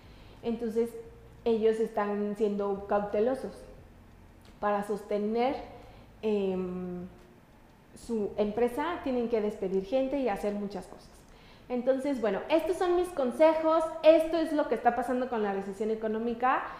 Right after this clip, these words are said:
Déjame en los comentarios, cualquiera que sea tu opinión. Traté de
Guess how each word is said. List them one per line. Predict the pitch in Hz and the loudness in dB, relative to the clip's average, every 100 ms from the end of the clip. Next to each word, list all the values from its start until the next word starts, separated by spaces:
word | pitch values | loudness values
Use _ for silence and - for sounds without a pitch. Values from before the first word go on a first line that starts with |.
| - - | -16 -8
Déjame | 262 311 311 381 392 370 - 254 | 2 2 4 4 4 2 -2 0
en | 233 | 0
los | 220 | 0
comentarios, | 220 214 208 208 240 240 262 320 - - - - - - | 0 0 0 2 4 4 2 0 -2 -8 -18 -20 -20 -10
cualquiera | - 208 202 240 247 | -2 -2 2 2 2
que | 214 | -2
sea | 208 202 | 0 0
tu | 220 | 0
opinión. | 208 190 190 196 285 - - - - - - - - - | -2 -2 -2 -2 -2 -6 -12 -20 -20 -20 -20 -20 -12 4
Traté | 247 254 285 | 4 6 4
de | 330 349 | 4 2